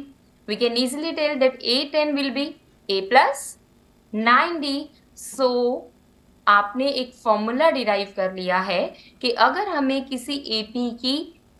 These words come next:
nth टर्म कैलकुलेट करनी है। So what that nth term will be, that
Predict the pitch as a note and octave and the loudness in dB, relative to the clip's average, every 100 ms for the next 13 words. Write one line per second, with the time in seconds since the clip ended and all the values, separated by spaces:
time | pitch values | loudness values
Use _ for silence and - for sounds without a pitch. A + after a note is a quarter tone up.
0 | - C4 B3+ E4 - C#4 A#3+ A#3 F#3 G3+ | -2 2 2 0 0 0 2 2 0 -2
1 | F#3 F3 E3+ D#3+ E3+ F#3 F#3 D4 - _ | -8 -4 -4 -4 -6 -6 -6 -8 -16 _
2 | _ - A3+ G3+ C#4 C#4+ C#4 A3 G#3+ A3 | _ 0 4 4 4 2 2 2 0 -2
3 | - A3 G3+ F3+ F#3 C4 A3+ F#3 | 0 0 0 -6 -6 -6 0 -2